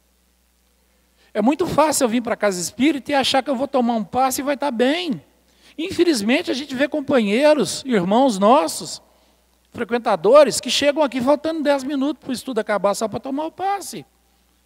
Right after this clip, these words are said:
Sendo que noventa por cento está acontecendo aqui dentro desse salão. Podem ter certeza disso.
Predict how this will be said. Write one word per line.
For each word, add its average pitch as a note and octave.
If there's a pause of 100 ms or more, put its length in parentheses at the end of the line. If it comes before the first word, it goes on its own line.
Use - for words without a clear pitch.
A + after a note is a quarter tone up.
(760)
Sendo C#4+
que D#4+
noventa D4+
por D#4
cento D#4+
está -
acontecendo D4+
aqui C4+
dentro C#4
desse B3
salão. C#4+ (720)
Podem D4
ter C4+
certeza C4
disso. G#3